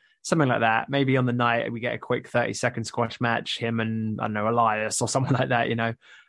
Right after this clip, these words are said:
Um, yeah, I don't think it's gonna lead to any, any, a, a big program. Uh, although if we did have s-, s-,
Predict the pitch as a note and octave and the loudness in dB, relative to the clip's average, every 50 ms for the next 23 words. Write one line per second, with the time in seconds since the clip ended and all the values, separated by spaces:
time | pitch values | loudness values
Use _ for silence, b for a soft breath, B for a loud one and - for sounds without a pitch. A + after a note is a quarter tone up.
0 | B - B2+ B2+ A#2+ A#2+ A#2+ A#2+ A#2+ A#2+ A#2+ A#2+ A#2 A#2 A#2+ - - C3 C3+ C3 | B 0 2 4 4 4 4 4 4 4 2 0 0 -2 -2 -4 -2 0 2 4
1 | B2 A#2+ B2 C#3+ D3 C#3+ C#3+ C3 B2+ B2 - C3 B2 A#2+ A#2+ A#2+ A#2 - - B2 | 4 4 4 2 0 0 0 -2 -2 -2 -2 -2 -2 -2 -2 -4 -4 -2 -2 -2
2 | A#2 A#2 A#2 A2+ A2+ A2+ A#2 A#2 - - A2+ A2 - B2+ A2+ - B2+ A#2+ A2 - | -2 0 -2 -4 -4 -4 -6 -6 -4 -4 -4 -4 -4 -4 -2 0 0 0 -2 -2
3 | - C3 A#2+ A#2+ A2 A2+ G#2+ G#2 G#2 G#2+ A2+ A#2+ - b b b b b b b | 0 0 2 2 2 2 0 0 0 -2 -4 -8 -10 b b b b b b b
4 | b _ - C3 B2+ B2 A#2+ A#2+ B2 B2 C3 C3 B2+ B2+ B2+ A#2+ A#2+ A#2+ A#2+ B2 | b _ 0 2 4 4 4 4 4 4 4 4 4 4 6 6 6 4 4 2
5 | - - B2+ - C3 B2 A#2+ C3 B2+ B2 B2 B2 A2+ G#2+ G#2+ - - - - _ | 2 0 -2 -2 -2 0 2 2 2 4 4 2 0 0 -6 -8 -8 -8 -8 _
6 | _ _ _ - - - | _ _ _ -10 -10 -8